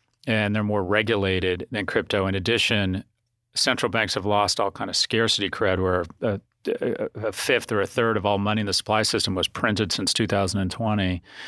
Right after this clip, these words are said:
You have a dispersion of trust. Now, could you, in fact, disperse the core functions of Coinbase? And that is Uniswap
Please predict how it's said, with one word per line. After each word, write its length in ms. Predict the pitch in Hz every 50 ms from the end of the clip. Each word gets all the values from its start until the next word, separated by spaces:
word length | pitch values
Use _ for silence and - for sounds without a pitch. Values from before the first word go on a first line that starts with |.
| - - - - - - - _ _ _ -
You 140 | - 113 117
have 180 | 131 139 139 156
a 20 |
dispersion 460 | 151 131 - - 135 123 107 92 104
of 80 | 101 92
trust. 480 | - - 117 104 95 87 87 - -
Now, 300 | 120 113 113 110 113 120 -
could 300 | - - - 151 143 131
you, 140 | 135 139 139
in 100 | 127 113
fact, 380 | - - - 123 120 113 113 -
disperse 640 | 117 - - - - 120 113 107 107 - - - -
the 140 | - 120 107
core 240 | - - 123 107 101
functions 480 | - - 107 107 101 - 113 98 92
of 100 | 104 101
Coinbase? 680 | - - - - 139 131 127 113 90 90 85 85 - -
And 100 | - 95
that 140 | 95 95 95
is 180 | 95 90 - - -
Uniswap 720 | 101 104 117 123 120 107 - - 110 107 101 101 98 -